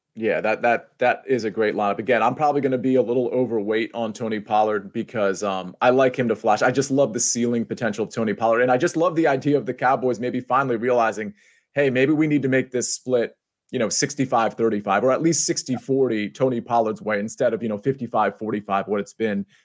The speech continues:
most of this season with Zeke getting the better end of that."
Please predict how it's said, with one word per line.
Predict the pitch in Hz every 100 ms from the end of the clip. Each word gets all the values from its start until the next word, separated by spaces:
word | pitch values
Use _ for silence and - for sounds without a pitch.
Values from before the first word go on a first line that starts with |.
| _
most | 113 117 110 113
of | 85
this | 101 -
season | 101 101 90 92
with | 98
Zeke | - 110 101
getting | 104 95
the | 92
better | - 95 90
end | 87 92 95
of | 92 -
that." | 95 92